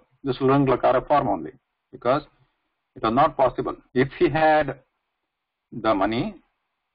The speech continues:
he could have read the book. Either we can pair it with the, the reason, uh, form, dhanam abhavishyat, like that, or we can use just, just a simple, simple one,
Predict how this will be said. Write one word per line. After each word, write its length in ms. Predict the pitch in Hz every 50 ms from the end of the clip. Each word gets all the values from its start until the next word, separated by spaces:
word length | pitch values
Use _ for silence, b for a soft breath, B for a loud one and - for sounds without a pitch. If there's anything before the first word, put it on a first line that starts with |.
| _ _
he 120 | - 120 123
could 160 | - 147 135
have 220 | 127 113 107 98 92
read 360 | 92 95 - 110 101 87 80
the 80 | 87 85
book. 260 | 85 120 - - - _ _ _ _ _ _ _ _ _ _ _ _ _ _ _ _ _ _ _ _ _ - -
Either 260 | 95 92 104 110 110
we 80 | 104 104
can 200 | - 110 107 107
pair 300 | - - 110 117 131 143 156
it 120 | 151 147
with 180 | 147 139 131 -
the, 300 | - 135 131 131 131 - - _ _ _ _ _ _ _ -
the 240 | - 117 113 107 104
reason, 580 | 101 107 110 113 117 117 123 127 131 131 135 135 - _ _ _ _ _ _ _ _ _ _ - 101
uh, 160 | 101 98 95 - -
form, 380 | - 127 120 101 80 - - - _ _ _ _ _ _ _ _ _ _ _ _ _ _ _ _ _ _ _ -
dhanam 340 | 87 92 98 110 131 131 123 113
abhavishyat, 600 | 101 101 95 95 104 90 - - - 127 127 127 -
like 180 | 107 - - -
that, 220 | 78 78 - - _ _ _ _ _ _ _ _ _ -
or 240 | 123 131 160 165 151
we 100 | 147 139
can 220 | 135 131 127 131
use 200 | 127 123 120 117 113
just, 160 | 117 117 - - -
just 220 | 131 117 117 -
a 80 | 127 117 -
simple, 260 | - 135 123 - - - - _ _ _ -
simple 400 | 123 120 120 - 117 107 - - _ _ -
one, 320 | 104 98 98 92 - -